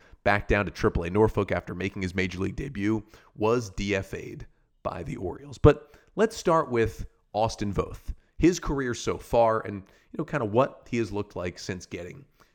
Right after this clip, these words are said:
to the big. So Voth, a twenty-nine-year-old right-handed pitcher who actually turns thirty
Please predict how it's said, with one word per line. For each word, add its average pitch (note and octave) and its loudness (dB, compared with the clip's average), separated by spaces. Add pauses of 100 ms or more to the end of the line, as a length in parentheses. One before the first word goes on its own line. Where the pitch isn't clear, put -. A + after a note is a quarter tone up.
to G#2 -6
the F2+ -10
big. - -12
So C#3+ 6
Voth, D#3 4 (240)
a C#3 0
twenty-nine-year-old C#3+ 0
right-handed G2 -4
pitcher A2+ -2
who G#2+ 0
actually C#3+ 0
turns B2+ -6
thirty A2+ -4